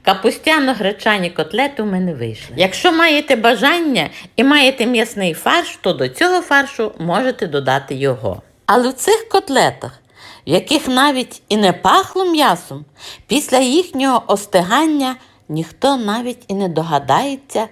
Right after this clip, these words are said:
що воно тут відсутнє. Бо якщо у гарячому вигляді вони ще трошки сипкі і відчувається запах гречки, то коли охолонуть, він тут відсутній,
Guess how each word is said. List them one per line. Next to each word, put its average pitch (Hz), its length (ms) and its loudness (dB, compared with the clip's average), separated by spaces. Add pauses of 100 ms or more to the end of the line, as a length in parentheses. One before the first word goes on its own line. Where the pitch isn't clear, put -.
що - 220 -4
воно 220 260 -4
тут 214 240 -10
відсутнє. 143 680 -8 (280)
Бо 170 120 2
якщо 214 380 2
у - 20 6
гарячому 294 680 -2
вигляді 151 560 -10 (300)
вони 233 220 -2
ще 269 200 -4
трошки 262 680 -6
сипкі - 920 -2 (640)
і 247 100 0
відчувається 214 960 0
запах 156 480 0
гречки, 123 640 -4 (200)
то - 120 2
коли 311 340 4
охолонуть, 294 720 0
він 240 360 -2
тут - 340 -2
відсутній, 302 920 -4